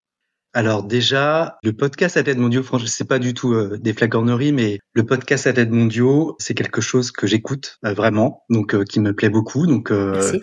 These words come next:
Speaker 1: ça me dérange du coup de faire partie de, des invités parce que ça sera un, un épisode en moins pour moi à écouter. <laughs> Mais voilà, ça fait partie des choses, euh, plus généralement, euh, des rencontres. Au début, j'ai pas fait de l'athlétisme ou, euh, je suis pas devenu entraîneur pour faire ces rencontres-là.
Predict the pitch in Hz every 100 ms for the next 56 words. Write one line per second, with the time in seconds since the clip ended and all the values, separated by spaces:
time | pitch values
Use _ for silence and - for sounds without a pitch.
0 | - - 120 123 143 160 131 123 151 135
1 | 120 113 113 113 - 113 104 101 104 110
2 | 110 107 113 196 190 120 - - 117 117
3 | 110 107 107 - 110 101 117 120 131 120
4 | 110 113 131 120 104 113 104 - - 165
5 | - 151 151 156 - - - - - -
6 | - - 135 135 139 135 143 143 127 120
7 | 127 131 - 139 123 117 - 143 143 123
8 | 110 107 104 101 98 98 98 104 - 107
9 | - - 123 117 123 120 117 127 131 131
10 | 139 120 104 117 117 117 - 143 147 -
11 | - - _ _ _ - 127 131 139 123
12 | 127 117 135 117 113 117 113 135 123 120
13 | 104 104 98 - - 113 104 107 101 -
14 | 117 117 120 - 107 - 107 101 113 117
15 | 131